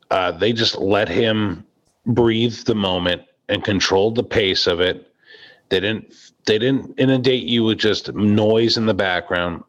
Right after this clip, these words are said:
Just watch and absorb and, and just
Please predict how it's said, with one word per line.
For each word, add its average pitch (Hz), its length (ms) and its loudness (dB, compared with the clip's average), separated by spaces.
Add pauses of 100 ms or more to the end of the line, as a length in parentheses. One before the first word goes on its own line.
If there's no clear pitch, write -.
(120)
Just - 360 0 (120)
watch 87 760 0 (160)
and 95 160 0
absorb 80 640 2 (300)
and, 85 320 -2
and 82 200 -2
just - 380 -4